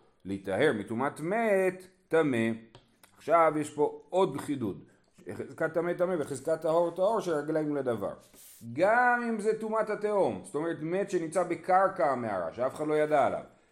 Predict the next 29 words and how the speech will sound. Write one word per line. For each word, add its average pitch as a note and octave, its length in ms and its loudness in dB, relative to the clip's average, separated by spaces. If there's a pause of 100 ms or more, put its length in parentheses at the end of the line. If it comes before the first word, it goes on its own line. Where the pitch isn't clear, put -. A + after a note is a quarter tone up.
(200)
והוא D3 380 0
ירד F#3 460 4
למערה, D#3 600 4
עכשיו E3+ 180 -2
זה E3 160 -8
תלוי. D#3 340 2 (280)
אם A3+ 120 -4
הוא F#3 120 2
ירד C3 320 4
להקר, E3+ 560 0 (100)
אז B2+ 140 -6
זה D3 60 -8
כמו F3+ 220 -4
שאמרנו, F#3+ 480 0 (300)
הוא F#3+ 400 -2
אחרי G3 460 -2
שהוא E3 200 -2
גילח, D3 600 2 (440)
אה, A#2+ 460 -4 (360)
הוא C#3 300 -4
יור-, C#3+ 260 0 (360)
אומרים D#3+ 300 -4
לו, E3 140 4
"רגע, E3+ 300 2
אתה B2 140 -4
זוכר B2 240 -8
שהיית E3 240 -6
בבריכה C#3 800 2
ההיא? A3+ 340 0